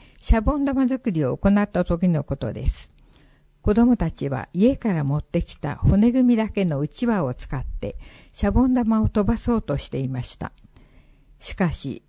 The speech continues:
シャボンの液が周りに飛び散るだけで、うまくシャボン玉が作れません。そんな中、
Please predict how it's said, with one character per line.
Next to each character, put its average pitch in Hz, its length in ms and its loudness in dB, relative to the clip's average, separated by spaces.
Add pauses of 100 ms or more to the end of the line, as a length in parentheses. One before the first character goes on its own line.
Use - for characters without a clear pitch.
シ - 160 -4
ャ 196 80 2
ボ 247 160 4
ン 254 100 4
の 254 60 6
液 247 360 0
が 127 100 -4
周 190 360 0
り 226 140 2
に 220 60 0
飛 190 180 -2
び 214 80 0
散 220 240 -2
る 170 80 -2
だ 143 140 -8
け 139 160 -10
で、 - 200 -16 (380)
う - 60 -10
ま 214 160 2
く - 160 -6
シ - 140 -4
ャ 185 60 0
ボ 226 140 4
ン 240 80 2
玉 196 240 -2
が 156 240 -6
作 - 240 -4
れ 170 140 -2
ま 139 120 -6
せ 127 180 -8
ん。 - 120 -10 (1000)
そ 220 200 4
ん 269 80 4
な 277 120 4
中、 - 400 -2